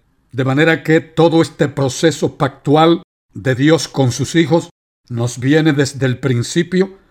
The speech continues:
y aquí ahora, en esta semana, vamos a ver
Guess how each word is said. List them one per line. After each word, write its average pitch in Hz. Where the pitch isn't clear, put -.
y 127
aquí 156
ahora, 165
en 123
esta 143
semana, 160
vamos 131
a 156
ver 165